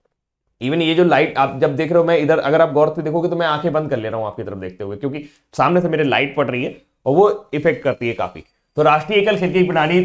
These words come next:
एक डिजिटल निवेशक मंच है, यानी कि आप इसके जरिए निवेश कर सकते हैं। जम्मू कश्मीर को वर्तमान समय में उपराज्यपाल कौन है? मनोज कुमार सिन्हा है।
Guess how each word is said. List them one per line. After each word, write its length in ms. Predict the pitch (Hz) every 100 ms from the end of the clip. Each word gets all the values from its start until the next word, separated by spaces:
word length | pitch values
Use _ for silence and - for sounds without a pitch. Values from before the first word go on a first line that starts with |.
| 180
एक 280 | 156 156 139
डिजिटल 340 | 139 131 170 160
निवेशक 480 | 139 135 143 160 123
मंच 280 | 123 143 151
है, 120 | 160
यानी 160 | 151
कि 60 | 147
आप 140 | 147
इसके 240 | 139 - 135
जरिए 240 | 120 139
निवेश 340 | 139 107 117 -
कर 160 | 131
सकते 280 | 131 139 131
हैं। 180 | 156 175 _ -
जम्मू 180 | 147 180
कश्मीर 280 | 170 175
को 100 | 175
वर्तमान 300 | 170 147 156
समय 160 | 156 160
में 80 | 151
उपराज्यपाल 460 | 139 139 135 131
कौन 140 | 135 156
है? 80 | 147
मनोज 280 | 113 117
कुमार 220 | - 113 147
सिन्हा 360 | - 90 76
है। 60 | 78